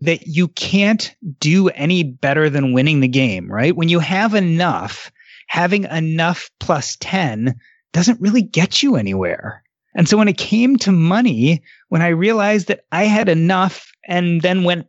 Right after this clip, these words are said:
a little past enough to make sure that even in bad times I would be okay, yeah, it would be a little notch in the belt to say that I got to this figure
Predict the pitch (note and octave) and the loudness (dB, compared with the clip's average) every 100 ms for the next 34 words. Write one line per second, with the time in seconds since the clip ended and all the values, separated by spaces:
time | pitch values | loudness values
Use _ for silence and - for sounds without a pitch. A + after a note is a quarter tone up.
0 | - D3 G#3+ G3 - F3 E3 G3 F3+ F3+ | -8 -2 0 2 0 0 0 0 0 0
1 | - D#3+ D#3+ - F3 D#3 D3 D#3+ F3+ C3+ | -2 -2 -2 -2 0 0 0 0 2 2
2 | A#2+ B2 C#3 D#3 C#3+ F3 F#3 E3+ E3 E3+ | 0 0 0 0 0 0 2 0 0 0
3 | D#3 D3 C#3+ C3 - C#3+ C#3 D3+ E3 - | 0 0 2 0 0 0 2 2 0 -2
4 | _ - F3+ E3 F#3+ G3 G#3+ G#3 - F#3+ | _ -2 0 2 0 2 0 -2 -2 -2
5 | F3+ F#3 D#3+ F#3+ F3+ G#3 G3+ D#3+ D#3 D#3+ | 0 0 0 0 2 2 2 2 2 0
6 | F#3 F#3+ F#3+ D#3+ C3 D#3+ F#3 - D3+ - | 0 0 0 0 0 0 0 -2 -4 -2
7 | D#3 D3 C#3 C3+ C#3+ C3 C3 - B2 D3+ | 0 0 0 0 0 -2 -2 -2 0 -2
8 | - - B2+ A#2+ A2 | -2 -2 -2 0 0